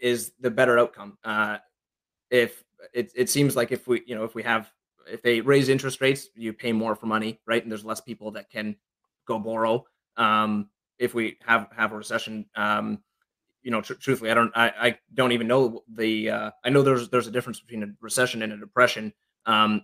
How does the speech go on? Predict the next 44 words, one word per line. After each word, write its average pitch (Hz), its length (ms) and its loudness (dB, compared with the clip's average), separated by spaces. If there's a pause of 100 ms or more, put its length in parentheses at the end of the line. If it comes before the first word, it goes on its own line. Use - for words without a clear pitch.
but 117 320 4
in, 120 280 0
in 123 140 0
your 123 160 2
mind, 120 380 2 (360)
what's, 123 380 0
what's 135 200 0
the, 123 240 -6
the 117 80 -4
better 117 280 4
outcome 113 420 -2 (100)
for 110 380 0 (500)
regular 117 360 0
guys 110 260 -2
like, 107 200 -12 (120)
like 107 220 -2
you 117 80 -2
and 110 100 -2
me? 113 140 -2
Like, 104 160 -12
what, 120 220 0
what 123 120 2
are, 120 100 2
what 123 120 2
are 123 80 2
you 127 120 2
hoping 110 360 -6
for? 104 160 -10
Are 107 40 -8
you 107 140 -8
hoping 117 280 -2
for 113 160 -2
a - 20 -2
recession? 123 420 -2
Are 113 80 -4
you 110 120 -6
hoping 113 260 -8
they'll 107 160 -6
raise 107 320 -6 (140)
interest 117 360 -10
rates? - 300 0 (340)
Um, 104 460 -2 (540)
what's, - 240 -2 (140)
what, 117 120 -14